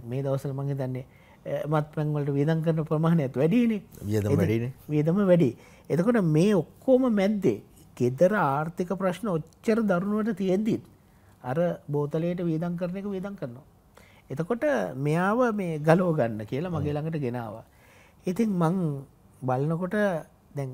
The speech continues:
Speaker 1: ඉතාලම තේරෙනවා එයා අතිශයින්ම මේකට ඇබ්බැහි වෙලා ඉන්න කෙනෙක්.
Speaker 2: හ්ම්.
Speaker 1: එතකොට මේක ගලවන්න මාස තුනක විතර ප්‍රතිකාර කරන්න වෙනවා. ඒ කියන්නේ අඩුම ගානේ සතියෙන් සතිය අපිට සිද්ධ වෙනවා මෙයාගේ මනස වෙනස් කරන්න. ඊට අමතරව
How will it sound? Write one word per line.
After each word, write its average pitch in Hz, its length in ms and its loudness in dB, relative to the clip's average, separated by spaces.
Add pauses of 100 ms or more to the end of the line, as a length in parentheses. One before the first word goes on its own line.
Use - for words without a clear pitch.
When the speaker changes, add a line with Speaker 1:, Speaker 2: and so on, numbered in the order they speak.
Speaker 1:
ඉතාලම 151 420 -4
තේරෙනවා 160 640 -2 (400)
එයා 156 240 -2 (120)
අතිශයින්ම 170 760 -4
මේකට 165 280 -2
ඇබ්බැහි 160 360 0
වෙලා 165 180 0
ඉන්න 139 260 -6
කෙනෙක්. 117 200 -12
Speaker 2:
හ්ම්. 101 80 -8
Speaker 1:
එතකොට 165 300 -4
මේක 143 240 -2
ගලවන්න 175 580 0 (560)
මාස 160 280 -4
තුනක 208 320 -8
විතර 226 280 -4
ප්‍රතිකාර 202 500 -6
කරන්න 127 280 -6
වෙනවා. 113 200 -10
ඒ 120 40 -10
කියන්නේ 131 240 -6
අඩුම 131 300 -2
ගානේ 165 260 -2
සතියෙන් 165 500 -4
සතිය 170 420 -4 (640)
අපිට 165 280 0
සිද්ධ 156 260 -2
වෙනවා 208 240 0
මෙයාගේ 190 340 -2
මනස 165 380 -2
වෙනස් 202 360 -4
කරන්න. 123 460 -6 (680)
ඊට 190 220 0
අමතරව 185 640 2